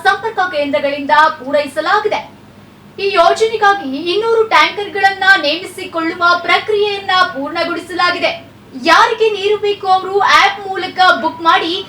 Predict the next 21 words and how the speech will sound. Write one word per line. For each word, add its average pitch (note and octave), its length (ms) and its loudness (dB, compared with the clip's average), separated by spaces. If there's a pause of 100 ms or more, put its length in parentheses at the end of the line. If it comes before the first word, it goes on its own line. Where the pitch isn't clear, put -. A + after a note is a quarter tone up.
(160)
ಅಲ್ಲಿಯೇ G4+ 520 2
ಪೇಮೆಂಟ್ E4 560 0
ಮಾಡಬಹುದು. F#4 720 -2 (180)
ಟ್ಯಾಂಕರ್ G#4+ 460 0
ಅವರಿಗೆ G4+ 260 -2
ಹಣ E4 320 2 (120)
ನೀಡುವ F4 320 -4 (240)
ಅಗತ್ಯ E4+ 360 -2 (200)
ಇರುವುದಿಲ್ಲ G4 400 -2 (140)
ಎಂದು D#4+ 300 -2
ಜಲಮಂಡಳಿ F#4 720 -2
ಅಧ್ಯಕ್ಷ D4+ 520 -4 (220)
ರಾಮಪ್ರಸಾದ್ E4 960 0
ಮನೋಹರ್ D#4+ 600 -2
ತಿಳಿಸಿದ್ದಾರೆ. C#4+ 800 0 (340)
ಇಪ್ಪತ್ನಾಲ್ಕು A#4 580 0
ಗಂಟೆ E4+ 380 0
ಮೊದಲೇ D#4 420 -2
ವಾಟರ್ G4 440 2
ಬುಕಿಂಗ್ F#4+ 340 -6
ಮಾಡಬೇಕು. C4+ 460 0